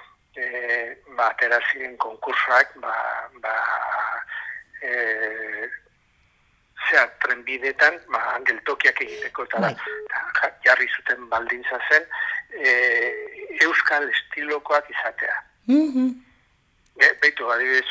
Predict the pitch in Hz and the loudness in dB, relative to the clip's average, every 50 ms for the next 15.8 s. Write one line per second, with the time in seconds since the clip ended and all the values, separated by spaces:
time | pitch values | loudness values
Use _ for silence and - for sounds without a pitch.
0 | - - 123 123 139 135 127 120 127 120 - - 127 131 143 143 - - - - | -4 2 2 2 4 4 0 -2 -2 -4 -6 -8 -4 -4 -2 -2 -2 -6 -6 -8
1 | - - - - - - _ - - - - - - - - - - - - - | -8 -8 -8 -8 -10 -14 _ -18 -10 -6 -2 -2 -2 -4 -4 -10 -8 -2 0 0
2 | - - 165 165 - 165 170 165 165 165 160 156 147 139 139 143 143 151 151 151 | 0 0 -2 -4 -6 -4 -6 0 0 0 0 0 0 2 2 4 4 4 4 4
3 | 147 139 131 123 120 117 117 117 - - 147 143 139 143 139 135 131 135 135 127 | 2 0 -2 -6 -4 -4 -6 -8 -6 -2 -2 0 2 2 2 2 0 -4 -6 -6
4 | 123 120 120 120 120 120 120 120 - 120 - - - - - - - 131 123 123 | -6 -8 -6 -6 -6 -6 -8 -8 -8 -8 -8 -8 -10 -10 -12 -12 -6 -4 -4 -4
5 | 123 - - 156 147 - - 139 131 135 151 - - - - - - - - - | -2 -2 -4 -6 -4 -4 -4 2 2 2 2 2 -4 -6 -6 -6 -6 -8 -8 -10
6 | - - - - - - - - - - _ _ _ _ _ _ _ - 127 - | -8 -8 -10 -10 -12 -14 -14 -16 -18 -20 _ _ _ _ _ _ _ -6 -6 -2
7 | - 151 156 151 - - 156 151 143 139 143 160 170 160 - 135 120 120 117 110 | 2 2 2 2 2 -2 -4 -4 -4 -10 -10 -8 -8 -6 -8 -8 -6 -4 -6 -6
8 | 113 117 - _ - - 143 156 165 160 - - - 262 269 269 254 254 285 330 | -6 -10 -10 _ 4 6 8 8 6 4 -2 4 8 10 10 10 10 8 6 4
9 | - 127 123 123 120 123 123 - _ _ _ - 123 120 - - 139 143 143 147 | 0 -4 -2 -2 -2 -2 -4 -10 _ _ _ 4 4 4 4 2 -4 -2 0 -2
10 | 147 143 143 139 135 156 156 156 135 123 127 143 127 117 113 107 104 104 - - | 2 4 4 4 4 4 4 4 4 6 6 4 2 0 -2 -2 -2 -2 -2 -4
11 | - - _ _ _ _ _ _ _ _ _ _ - - - - - - - 233 | -10 -12 _ _ _ _ _ _ _ _ _ _ -18 -18 -16 -16 -16 -14 -8 -4
12 | 233 233 196 214 240 240 - - - - - - - - 170 165 147 - - 139 | -4 -2 -2 -2 -4 -4 -6 -8 -14 -2 2 2 2 4 4 2 2 4 2 0
13 | 131 - 160 165 - - 208 220 - - 220 202 202 190 190 202 247 294 320 - | 2 0 -4 -4 -2 -4 -4 -4 -4 -4 2 4 4 6 6 4 2 0 -4 -8
14 | - 247 - - 233 254 277 285 269 254 254 254 214 240 247 277 - - - - | -10 -8 -4 -2 0 0 0 2 2 2 2 4 4 2 2 2 0 0 0 2
15 | - 165 143 139 - - - 139 143 131 120 110 110 107 101 95 | 4 4 4 4 4 2 2 2 2 0 0 0 0 -4 -8 -8